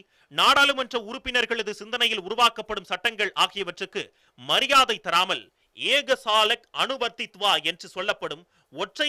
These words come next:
தலைவரின் அதிகாரத்துக்கு கேள்விக்கு இடமின்றி அடிபணியும் கொள்கையை அரசியல் ஆட்சியல் கோட்பாடாக மாற்றுவதுதான் இவர்களது நடைமுறையாகும். இன்றைக்கு பாஜக அப்படித்தான் இருக்கிறது. மோடிக்கு அடிபணிந்து கிடக்கிறது ஜனநாயகமற்று.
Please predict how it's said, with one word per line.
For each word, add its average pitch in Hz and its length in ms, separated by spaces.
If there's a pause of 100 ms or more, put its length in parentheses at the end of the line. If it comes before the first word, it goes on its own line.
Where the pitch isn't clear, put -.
தலைவரின் 240 520
அதிகாரத்துக்கு 233 760 (120)
கேள்விக்கு 254 500
இடமின்றி 214 480
அடிபணியும் 196 560
கொள்கையை 185 400 (360)
அரசியல் 233 600 (200)
ஆட்சியல் 233 500
கோட்பாடாக 202 580
மாற்றுவதுதான் 175 680 (300)
இவர்களது 220 540
நடைமுறையாகும். 151 760 (360)
இன்றைக்கு 170 380
பாஜக 214 460
அப்படித்தான் 185 540
இருக்கிறது. 160 400 (600)
மோடிக்கு 240 480 (140)
அடிபணிந்து 247 640
கிடக்கிறது 214 520 (200)
ஜனநாயகமற்று. 175 840